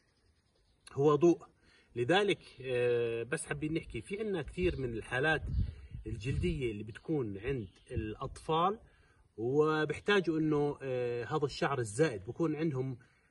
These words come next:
آه، مرض جلدي معين، بكون في شعر زائد وهم أطفال، فبنشال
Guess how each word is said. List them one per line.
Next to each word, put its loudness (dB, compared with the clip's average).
آه، -2
مرض 2
جلدي -2
معين، 2
بكون -2
في -8
شعر -2
زائد 0
وهم 0
أطفال، -2
فبنشال -2